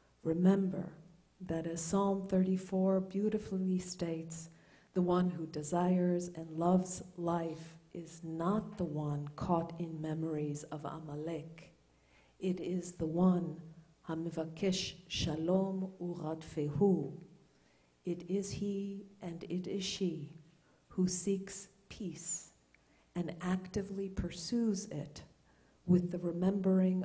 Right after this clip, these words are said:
of all our children safe in their beds,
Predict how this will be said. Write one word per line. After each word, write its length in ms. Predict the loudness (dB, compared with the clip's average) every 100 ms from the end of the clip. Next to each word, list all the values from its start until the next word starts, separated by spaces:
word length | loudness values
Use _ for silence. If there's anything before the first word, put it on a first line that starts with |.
| -4
of 160 | -8
all 540 | -4 0 2 2 -2 -4
our 280 | -6 -2 -2
children 760 | -2 0 2 2 -2 -6 -8 -10 -14 -12
safe 520 | -4 2 4 4 -2 -10
in 160 | -8 -6
their 180 | -6
beds, 680 | 0 2 2 0 -8 -14 -16